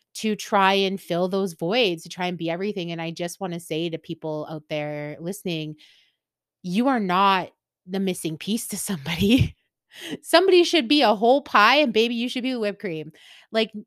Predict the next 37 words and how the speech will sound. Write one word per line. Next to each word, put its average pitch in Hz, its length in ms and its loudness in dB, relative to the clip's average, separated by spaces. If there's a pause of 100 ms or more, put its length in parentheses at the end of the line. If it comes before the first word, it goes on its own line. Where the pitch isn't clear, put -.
it's, 208 440 -8
you 240 340 -2
are 320 140 2
not 226 440 -4
here 196 680 -6 (100)
to 220 120 -12
fill 208 360 -6
someone 180 460 -8
else's 160 380 -12
cup, - 500 -10 (120)
and 202 160 -8
someone 269 220 -2
is 247 80 -6
not 233 180 -4
here 226 200 -4
to 220 80 -4
fill 247 220 -6
your 226 360 -4
cup. - 360 -14 (540)
I 240 100 0
think 285 240 -6
this 349 180 -8
whole 220 340 -2
idealism 196 720 -8
that 175 100 -12
we've 175 180 -10
given 175 240 -8
to 180 120 -20
relationships, 170 720 -10
that 165 200 -8
somebody's 202 460 -6
my 196 180 -4
person, 196 760 -10 (340)
you 214 100 -6
know, 202 100 -4
somebody's 208 480 -6
my 214 160 -6